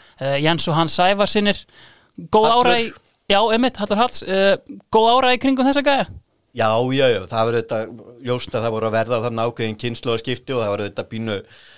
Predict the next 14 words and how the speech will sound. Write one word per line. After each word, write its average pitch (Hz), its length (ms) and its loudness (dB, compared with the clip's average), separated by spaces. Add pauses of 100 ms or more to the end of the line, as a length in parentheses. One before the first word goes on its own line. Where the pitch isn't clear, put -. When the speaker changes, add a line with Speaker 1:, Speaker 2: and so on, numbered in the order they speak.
(140)
Speaker 2:
átök 127 440 -4
þarna 104 280 -4
á, 113 320 -2 (160)
á, 113 100 -4 (280)
á 117 140 -10
milli 123 360 -6
ungra 110 480 -4
og, 104 300 -6
og 117 120 -8
gamla. 123 380 -4
Speaker 1:
Já. 139 300 -2 (260)
Speaker 2:
Og - 80 -18
þessir, 123 960 -4
þessir 123 460 -2